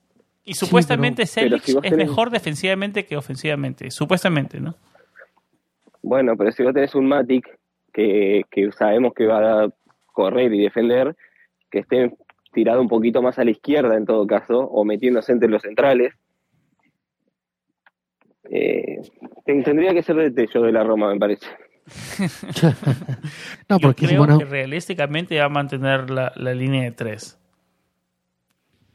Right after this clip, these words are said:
Speaker 2: Yo creo que la, la, la línea de cuatro va a ser
Speaker 3: Sí.
Speaker 2: una opción y la línea tres va a ser la recurrente. Eh, va a depender del rival, del momento de la temporada, de cómo se juegue,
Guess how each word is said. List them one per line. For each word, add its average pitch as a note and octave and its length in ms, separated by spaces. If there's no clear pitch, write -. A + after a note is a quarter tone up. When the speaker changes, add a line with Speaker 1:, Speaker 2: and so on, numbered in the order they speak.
Speaker 2:
Yo F3 140
creo A3 140
que G3+ 60
la, F3+ 180
la, D3 160
la D3 200
línea F3+ 240
de D#3+ 60
cuatro E3 240
va D3+ 60
a - 20
ser C#3 120
Speaker 3:
Sí. B2+ 60
Speaker 2:
una C#3+ 100
opción D#3+ 380
y B2+ 120
la C#3 60
línea C3 160
tres C3 220
va C3 40
a B2 40
ser B2+ 160
la B2 80
recurrente. A2 680
Eh, A#2+ 400
va C3 360
a - 60
depender C3 240
del B2 120
rival, C3+ 500
del B2+ 140
momento A#2+ 360
de B2 60
la A#2+ 40
temporada, C3 880
de A#2+ 320
cómo B2+ 240
se B2 100
juegue, C#3 400